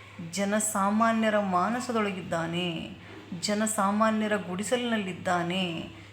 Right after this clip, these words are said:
ಜನಸಾಮಾನ್ಯರ ಸಂಘದಲ್ಲಿ ದೇವರಿದ್ದಾನೆ,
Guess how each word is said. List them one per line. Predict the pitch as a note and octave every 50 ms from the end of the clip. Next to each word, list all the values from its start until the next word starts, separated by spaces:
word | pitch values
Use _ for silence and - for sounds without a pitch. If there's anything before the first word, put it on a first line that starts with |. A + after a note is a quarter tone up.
| - - -
ಜನಸಾಮಾನ್ಯರ | E3+ G3 G3 G3+ A3+ A#3 - - G#3 G3 G3 G3+ G3+ G3+ G3 G3 G3 G3 F#3+ F#3+ F#3+ F#3+ G3+ G#3+ A#3 C4 C#4+ E4 - - - - - - - - - - - -
ಸಂಘದಲ್ಲಿ | - F3 D#3+ G3 A3+ A3 A3 G3+ F3+ F#3 F3 F3+ G3 B3 A3+ E3 D#3
ದೇವರಿದ್ದಾನೆ, | F3+ F3+ G3 G#3 G#3 F#3+ F3+ D#3+ - E3+ E3 D#3+ D#3+ E3 E3 E3+ F3 E3+ E3 D#3+ D#3